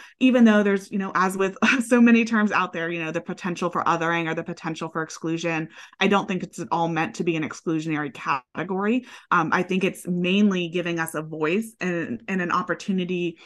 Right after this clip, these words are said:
to have a dialogue using consistent terminology. And as you mentioned, right, femtech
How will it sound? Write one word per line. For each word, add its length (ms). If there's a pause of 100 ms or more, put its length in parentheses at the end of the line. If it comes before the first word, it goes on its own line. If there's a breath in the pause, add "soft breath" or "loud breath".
(400 loud breath)
to 200
have 320
a 140
dialogue 580
using 260
consistent 540
terminology. 840 (320 loud breath)
And 140
as 160
you 80
mentioned, 420
right, 220 (880)
femtech 600